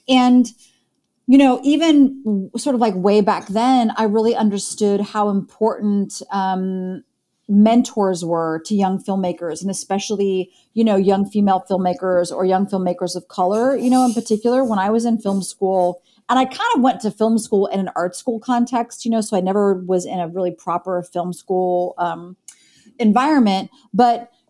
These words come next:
you know, when I would look, when I was looking around as a young film student, you know, there were not a lot of women, um, like, not a lot of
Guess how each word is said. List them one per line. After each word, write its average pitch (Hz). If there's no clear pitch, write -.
you 262
know, 262
when 247
I 277
would 277
look, 240
when 226
I 247
was 262
looking 220
around 190
as 190
a 196
young 185
film 247
student, 190
you 220
know, 208
there 208
were 220
not 190
a 220
lot 185
of 196
women, 190
um, 190
like, 202
not 214
a 220
lot 196
of 175